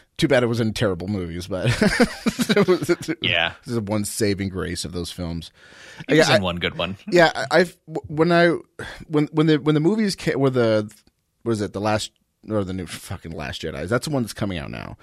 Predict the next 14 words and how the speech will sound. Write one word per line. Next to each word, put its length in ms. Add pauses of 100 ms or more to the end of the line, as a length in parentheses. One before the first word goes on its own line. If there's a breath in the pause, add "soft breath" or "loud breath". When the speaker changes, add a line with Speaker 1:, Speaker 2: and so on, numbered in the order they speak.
(260 loud breath)
Speaker 1:
Uh, 460
Speaker 2:
Correct. 260
Speaker 1:
shit. 440
Uh, 540 (200)
not 160
a 40
new, 180 (140)
the 180
New 180
Hope 260
two 120
point 240
oh. 200 (360 loud breath)
<laughs> 140